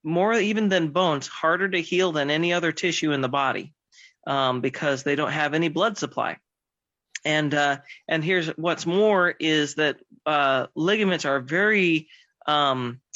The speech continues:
uh, prone to stress, uh, t-, prone to, uh, wasting because of chronic stress, I should say. Um, and what that means is every time your, your stress hormones go up,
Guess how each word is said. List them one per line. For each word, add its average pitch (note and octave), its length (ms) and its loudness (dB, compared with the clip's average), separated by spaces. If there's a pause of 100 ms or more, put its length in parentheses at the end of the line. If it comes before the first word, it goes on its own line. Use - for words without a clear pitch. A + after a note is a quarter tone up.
(280)
uh, C3+ 140 -2
prone F3+ 360 -2
to C#3+ 100 -4
stress, D3 680 0
uh, C#3+ 240 0
t-, - 160 -12 (240)
prone F3+ 260 -2
to, D#3+ 460 2 (280)
uh, C3+ 320 0 (300)
wasting C#3+ 720 -2 (400)
because D#3 460 0
of C3+ 200 -4
chronic E3+ 420 -2
stress, - 420 -2
I B2 60 -8
should B2+ 180 -10
say. C3 380 -4 (500)
Um, C#3+ 380 0
and D3+ 180 -2
what F3 140 -2
that - 180 0
means F#3 340 0
is C#3+ 180 0
every F3 200 -2
time F#3+ 280 -2
your, D#3 340 0
your D3 240 -2
stress F#3+ 420 -4
hormones E3 600 0
go D#3+ 260 2
up, C#3 260 0